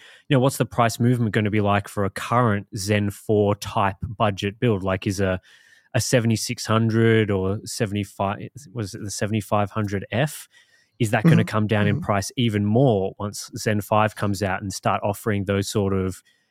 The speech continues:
Speaker 1: you know, three hundred dollar combination type systems for new builders? Uh, because that would, again, sort of offer similar levels of performance, more future upgrade path. And,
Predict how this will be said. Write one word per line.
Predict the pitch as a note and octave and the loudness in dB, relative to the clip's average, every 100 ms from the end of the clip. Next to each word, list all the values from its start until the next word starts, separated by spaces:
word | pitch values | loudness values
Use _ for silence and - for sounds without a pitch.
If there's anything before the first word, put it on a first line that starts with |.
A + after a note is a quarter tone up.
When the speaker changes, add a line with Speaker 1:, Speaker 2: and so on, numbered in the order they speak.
| _ | _
Speaker 1:
you | D3+ | 2
know, | A2 B2+ | 2 0
three | - A#2 A#2 | -4 0 2
hundred | A#2 B2 A#2 A2 | 4 2 2 4
dollar | A#2 A2 | 4 4
combination | - A2+ G#2 G#2 A2+ - G#2 | 2 -2 0 0 -2 -2 -6
type | - G#2 - | -4 -6 -4
systems | - C#3+ - F#2+ F#2 - - | -4 -2 -2 -4 -4 -8 -12
for | - A2 | -4 0
new | G#2 G#2+ | 2 0
builders? | F#2+ A#2 A#2 G2 F2 F2 - _ _ _ | 2 2 2 0 -6 -10 -14 _ _ _
Uh, | F#2+ | -6
because | F2+ - | -2 0
that | G#2+ A2 | 2 2
would, | G#2 G#2+ G#2 | 0 -2 -4
again, | F#2 G2+ F#2 | -4 -4 -4
sort | - G2 | -2 -2
of | F#2 - _ _ - | -4 -8 _ _ -2
offer | G#2+ A2 F#2+ G2 | 0 0 -2 -2
similar | - B2+ A2 | -2 2 2
levels | G#2 G2 G2 | 2 0 -2
of | G2 | -6
performance, | - - D3 C3+ C3 - | -6 2 4 4 0 -2
more | G2+ F#2 | -2 -4
future | - G#2 - | -6 -10 -6
upgrade | G#2 G2 G2 F#2 | -4 -4 -4 -4
path. | - G#2 G2+ - | 0 2 2 0
And, | G2 | -4